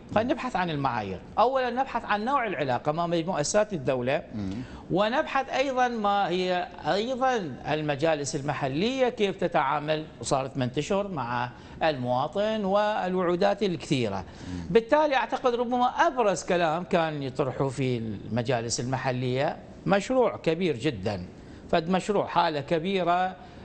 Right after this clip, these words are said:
Speaker 1: أنه خ-، راح نعاقب اللي ي-، يزيد سعر الإمبيرية على المواطن. هذا فد مشروع كبير مخبوصين وراح نقطع ونطب ونخليه. وطبعًا هي العملية يمكن ربما أصغر موظف أقل شيء أنه يجي يحل الموضوع. أنت حول إلى رقمي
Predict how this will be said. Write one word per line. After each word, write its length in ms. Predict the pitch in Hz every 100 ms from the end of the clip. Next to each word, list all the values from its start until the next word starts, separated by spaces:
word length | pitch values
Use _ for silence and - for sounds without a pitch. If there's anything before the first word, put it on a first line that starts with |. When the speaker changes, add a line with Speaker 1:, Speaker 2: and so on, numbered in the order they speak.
| -
Speaker 1:
أنه 320 | 175 190 185
خ-، 100 | -
راح 240 | 143 151
نعاقب 520 | 180 165 220 220 220 190
اللي 380 | 180 180 180
ي-، 800 | 180 - - - - 185 196 190
يزيد 480 | 185 190 202 185 143
سعر 300 | 202 175 185
الإمبيرية 600 | 175 165 156 170 170 196
على 200 | 190 214
المواطن. 440 | 226 226 214 185 175
هذا 260 | 285 339
فد 240 | 311 320 320
مشروع 320 | 320 330 285
كبير 380 | 285 285 330 277
مخبوصين 840 | 247 220 240 - 294 277 269 247
وراح 440 | 226 240 240 214
نقطع 640 | 233 220 254 254 - 262 240
ونطب 600 | 233 208 - 269 254 240
ونخليه. 640 | 226 226 220 233 262 262 - - - -
وطبعًا 480 | 226 302 294 233 247
هي 120 | 262
العملية 480 | 214 208 220 226 214
يمكن 300 | 226 220 214
ربما 580 | 208 196 202 202 220
أصغر 320 | 277 196 190 180
موظف 580 | 175 170 165 139 151 147 -
أقل 480 | 208 262 254 214
شيء 180 | 180 233
أنه 240 | 233 247 208
يجي 160 | 160
يحل 280 | 170 196 214
الموضوع. 540 | 214 185 139 131 143
أنت 140 | 226 226
حول 340 | - 220 202
إلى 260 | 175 180 185
رقمي 440 | 214 240 240 269